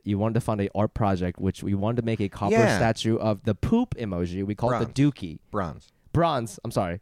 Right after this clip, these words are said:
Speaker 2: It's okay.
Speaker 1: And I, I'm gonna pu-, I'm gonna put, I'm, I'm gonna edit in a
Speaker 2: I love
Speaker 1: picture of what
Speaker 2: that.
Speaker 1: it looks like. So I want you to know, like, Ryan, this, he, he put away a decent amount of money to fund this project that he was really passionate about.
Speaker 2: Yeah, that project alone,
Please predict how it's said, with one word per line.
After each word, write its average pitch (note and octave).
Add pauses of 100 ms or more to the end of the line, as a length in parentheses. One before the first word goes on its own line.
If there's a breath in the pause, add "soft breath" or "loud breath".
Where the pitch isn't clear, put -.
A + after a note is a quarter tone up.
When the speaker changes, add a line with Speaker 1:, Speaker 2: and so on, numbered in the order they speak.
Speaker 2:
It's -
okay. D3
Speaker 1:
And C#3
I, C#3
I'm C#3+
gonna D3
pu-, -
I'm C#3+
gonna C#3+
put, -
I'm, A#2
I'm A#2
gonna A#2
edit A2+
in G#2
a G2+
Speaker 2:
I -
love A2+
Speaker 1:
picture G#2+
of G2
what F#2
Speaker 2:
that. -
Speaker 1:
it F2
looks F#2
like. D#2+ (240 soft breath)
So A2+
I -
want C3
you D3+
to C#3
know, B2+
like, A2
Ryan, A#2 (500)
this, C3+
he, A2+
he B2
put C#3+
away C3+
a -
decent A#2+
amount A2+
of G#2
money G2+
to G2+
fund G2+
this F#2+
project G#2+
that F2+
he G2
was F2+
really F2+
passionate F2+
about. D#2+
Speaker 2:
Yeah, G3+
that F3
project A2+
alone, A#2